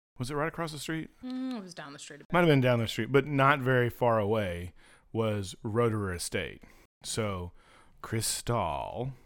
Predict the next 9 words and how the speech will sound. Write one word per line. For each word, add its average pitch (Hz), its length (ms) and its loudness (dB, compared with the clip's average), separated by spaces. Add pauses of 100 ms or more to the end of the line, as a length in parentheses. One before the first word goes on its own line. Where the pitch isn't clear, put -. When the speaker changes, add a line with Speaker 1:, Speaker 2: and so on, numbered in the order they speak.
(520)
Speaker 2:
<laughs> - 240 -6
Speaker 1:
their 117 360 2 (120)
California, 131 600 6
their 127 180 4
California 123 560 4
house 98 340 -2
is 95 100 -6
up 104 220 -4
in 92 320 -4